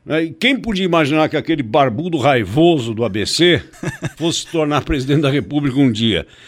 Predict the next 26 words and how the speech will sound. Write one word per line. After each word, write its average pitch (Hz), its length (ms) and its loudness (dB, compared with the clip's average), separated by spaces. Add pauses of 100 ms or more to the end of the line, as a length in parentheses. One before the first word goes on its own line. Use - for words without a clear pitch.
(140)
Foi 226 160 0
uma 285 140 2
intuição. 214 680 2
Nós 143 240 2
vimos 214 280 0
que - 100 -2
aquilo 233 440 0
era 277 320 0
um 269 140 -4
movimento 185 400 2
sério, 165 460 2
era 135 100 0
um 147 40 0
movimento 156 1080 0
que, 127 220 -6
que 135 180 -4
vinha 160 360 0
pra 202 200 -2
ficar, 160 500 2
pra 139 140 0
mudar 147 440 4
as - 140 -6
coisas. 73 500 -10
Porque - 300 -10
até 170 240 -2
então 160 420 0